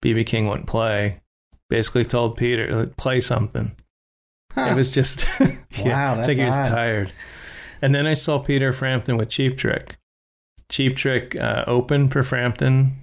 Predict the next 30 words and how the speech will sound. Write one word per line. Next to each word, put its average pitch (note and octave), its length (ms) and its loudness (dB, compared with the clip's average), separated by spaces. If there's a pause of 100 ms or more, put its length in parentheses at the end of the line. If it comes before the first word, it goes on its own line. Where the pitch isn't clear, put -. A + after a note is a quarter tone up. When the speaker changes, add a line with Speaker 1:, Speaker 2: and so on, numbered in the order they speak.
(120)
Speaker 1:
It G#2+ 40 2
was G#2+ 180 0
the - 60 -4
Sands G#2 420 -2
Casino, A2 760 0 (180)
at G#2+ 160 -2
front - 280 -2
row G#2 180 0
seats. - 680 -4 (1000)
So - 120 -2
that G#2 160 0
was A2 120 2
great. - 440 -2 (280)
Yeah. - 260 -4 (220)
To B2 80 0
see A#2+ 220 0
Cheap C3+ 340 0
Trick D#3+ 520 -2 (400)
and A#2+ 200 2
then A2+ 460 0 (200)
Frampton, G#2+ 680 -2
that A2+ 120 0
was G#2+ 160 2
just G#2+ 300 -4 (240)
Speaker 2:
Two C3 220 0
Speaker 1:
yeah, A2+ 100 0
Speaker 2:
unbelievable A2 260 0
Speaker 1:
incredible. G#2 720 0
Yeah. A#2+ 300 0
Speaker 2:
bands. G#2+ 520 0